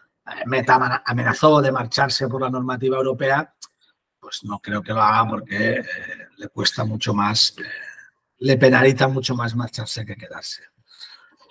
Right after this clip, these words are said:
Pero bueno, es una opinión personal, ¿eh? Dependerá de cada caso, dependerá de cada cliente y aquí habría que analizarlo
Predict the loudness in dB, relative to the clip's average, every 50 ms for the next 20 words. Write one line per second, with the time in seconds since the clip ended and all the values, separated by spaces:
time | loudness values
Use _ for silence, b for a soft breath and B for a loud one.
0 | B _ 6 8 8 10 10 8 8 6 6 6 4 4 2 0 -2 -2 -2 -2
1 | -4 -4 -6 -4 -4 -6 -4 -2 2 2 2 2 2 -2 -8 -8 -6 -4 -2 -2
2 | -2 -2 -2 -2 -2 -2 -2 -2 0 0 0 2 2 0 0 0 -2 -4 -6 -8
3 | -8 -8 -8 -8 -8 -8 -8 -10 -10 -8 -8 -8 -10 -8 -6 -4 -2 -2 -2 -2
4 | -2 0 0 2 2 0 -2 -4 -6 -10 -8 -6 -6 -4 -2 -2 -4 -2 -2 -2
5 | -2 0 -2 -2 -2 -4 -4 -2 0 2 2 2 0